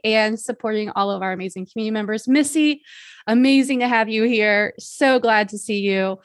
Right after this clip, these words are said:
Missy has been an active member as well, leading our book club inside the Find Calm Here community. So shout out to all of our amazing community members here. And I'm so excited.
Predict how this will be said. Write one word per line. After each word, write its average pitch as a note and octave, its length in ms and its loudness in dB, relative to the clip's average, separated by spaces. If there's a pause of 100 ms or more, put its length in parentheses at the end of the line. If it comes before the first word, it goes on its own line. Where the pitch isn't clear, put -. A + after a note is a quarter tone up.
Missy G#3 440 0
has G3 120 -2
been G3 340 -4
an G3 180 -4
active F#3 480 -2
member G3+ 340 0
as F#3+ 220 0
well, G3 180 2
leading C4 280 2
our D4+ 120 4
book G4+ 320 -2
club F#3 400 2
inside G#3+ 520 0 (260)
the G#3+ 80 -4
Find F#3 240 -6
Calm F#3 160 -4
Here E3+ 180 -6
community. F3 280 -6
So G#3 160 -4
shout A#3 260 0
out D4 160 2
to C#4 120 -2
all G#3+ 180 2
of A3 80 0
our B3 160 4
amazing A#3+ 400 0 (100)
community B3 440 -2 (300)
members C4+ 720 2
here. G3+ 480 -2
And G#3 160 -2
I'm G3+ 100 -4
so B3+ 260 0
excited. G#3 580 -2